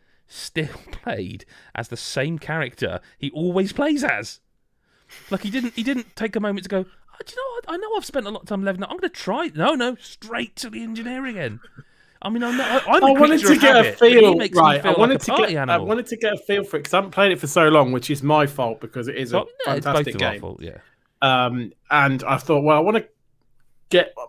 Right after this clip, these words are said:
Speaker 2: my foot in with, you know, what, what I, what I know, um, and then maybe I'll, I'll have branched out. But it,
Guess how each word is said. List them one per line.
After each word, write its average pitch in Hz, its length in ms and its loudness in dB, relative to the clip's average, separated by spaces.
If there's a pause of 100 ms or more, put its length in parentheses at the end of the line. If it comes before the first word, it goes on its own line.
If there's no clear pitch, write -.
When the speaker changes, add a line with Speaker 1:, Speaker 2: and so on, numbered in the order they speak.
(100)
Speaker 2:
my 156 160 -2
foot 156 240 0
in 143 80 4
with, 143 120 2
you 147 120 2
know, 123 120 2
what, 135 340 0
what 147 180 4
I, 135 240 4
what 147 240 2
I - 20 6
know, 135 320 2 (540)
um, 127 560 0 (400)
and 147 160 2
then 156 180 4
maybe 147 320 0
I'll, 127 240 -2
I'll 123 140 -4
have 113 120 -10
branched 120 380 -4
out. 113 220 -10
But 131 260 0 (400)
it, 160 280 4